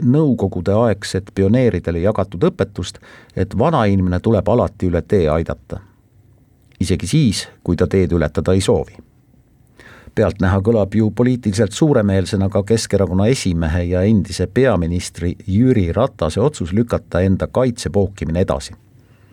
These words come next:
Eliidil, seda kõige paremas mõttes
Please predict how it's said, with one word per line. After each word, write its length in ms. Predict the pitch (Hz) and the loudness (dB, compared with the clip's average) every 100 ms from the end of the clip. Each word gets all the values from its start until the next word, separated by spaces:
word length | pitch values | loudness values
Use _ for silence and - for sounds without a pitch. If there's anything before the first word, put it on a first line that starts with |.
| _ - _ - | _ -20 _ -2
Eliidil, 460 | 95 143 127 - - - _ - | 0 2 0 -6 -16 -20 _ -10
seda 200 | - - | -6 -2
kõige 240 | 95 - - | 0 -2 0
paremas 400 | 143 135 82 87 | 0 0 -2 0
mõttes 440 | 117 - - 98 | -2 -2 -12 -12